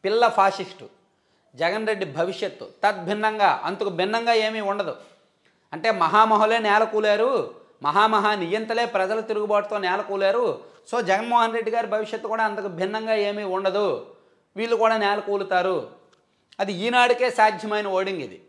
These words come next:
కేవలం ఈనాడు మాత్రమే ఇటువంటి పదజాలంతో, ఆ,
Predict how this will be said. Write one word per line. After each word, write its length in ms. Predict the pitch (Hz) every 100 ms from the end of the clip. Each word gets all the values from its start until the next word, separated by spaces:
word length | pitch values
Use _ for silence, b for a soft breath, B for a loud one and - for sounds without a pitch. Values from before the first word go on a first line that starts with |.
| _ -
కేవలం 300 | 185 214 220
ఈనాడు 400 | 185 208 214 208
మాత్రమే 480 | 202 208 214 233
ఇటువంటి 360 | 220 202 196 165
పదజాలంతో, 1000 | - 170 190 196 196 190 190 165 165 - b b b b _
ఆ, 280 | 269 131 131